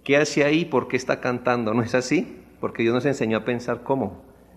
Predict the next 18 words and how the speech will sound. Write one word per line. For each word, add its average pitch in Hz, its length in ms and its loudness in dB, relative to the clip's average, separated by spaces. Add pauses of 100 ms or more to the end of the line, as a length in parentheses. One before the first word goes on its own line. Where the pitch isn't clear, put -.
(100)
De 113 220 2
otra 160 320 4
manera, 180 1000 0
de 113 120 0
forma 175 380 6
racional. 147 800 0 (3000)
Dios 131 220 6
nos 170 160 6
ha 170 40 8
enseñado 160 360 6
a 160 100 4
pensar 131 320 4
en 156 140 6
categorías, 127 1120 4 (640)
categorías. 107 920 -2 (800)
Escuche - 300 -4
esta 127 180 -2
frase, 127 500 -2